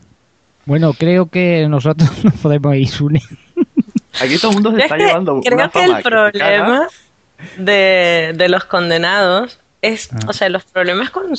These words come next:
Speaker 3: con sus condenadas van por ahí.
Speaker 1: No, bueno, hombre,
Speaker 3: Honestamente,
Speaker 1: no.
Speaker 3: no ponéis emociones en la vida.
Speaker 1: Bueno, cu-, yo tampoco <laughs> voy a contar aquí lo que hago, hombre. <laughs> Ni los disfraces que tengo en mi
Speaker 3: Ya son
Speaker 1: armario.
Speaker 3: muchos,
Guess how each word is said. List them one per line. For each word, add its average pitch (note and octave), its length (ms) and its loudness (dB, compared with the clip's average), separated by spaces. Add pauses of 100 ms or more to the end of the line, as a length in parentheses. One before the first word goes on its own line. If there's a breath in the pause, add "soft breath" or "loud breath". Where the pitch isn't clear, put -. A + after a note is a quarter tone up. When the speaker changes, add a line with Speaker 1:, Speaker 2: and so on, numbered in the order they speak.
(140)
Speaker 3:
con G3 160 -4
sus G3 160 -10
condenadas E3 580 -4
van B3+ 180 -6
por D4+ 140 -8
ahí. D3+ 240 -4 (1080)
Speaker 1:
No, A#2+ 420 -2
bueno, C3 180 -2
hombre, A2 160 -10
Speaker 3:
Honestamente, A#2 480 -2
Speaker 1:
no. G#3 140 0
Speaker 3:
no B3+ 40 -4
ponéis D4+ 360 0
emociones E3 580 -2
en D3 80 -2
la C#3+ 80 -2
vida. C#3+ 300 -2 (1300 loud breath)
Speaker 1:
Bueno, B2+ 400 0
cu-, B2 180 -4
yo B2 200 0
tampoco C#3 440 -2
<laughs> - 40 -10
voy D#3+ 120 2
a F3 60 2
contar D#3 360 0
aquí - 160 -4
lo C#3+ 120 2
que D3+ 160 0
hago, D#3+ 200 -2
hombre. D3+ 200 2 (800 loud breath)
<laughs> - 720 -8
Ni D#3+ 140 0
los C#3 140 0
disfraces C#3 480 -2
que C#3 100 -4
tengo C#3 240 -2
en C#3 60 -2
mi C3 100 0
Speaker 3:
Ya B3+ 100 2
son D3 100 2
Speaker 1:
armario. D#4+ 280 2
Speaker 3:
muchos, A#3 260 0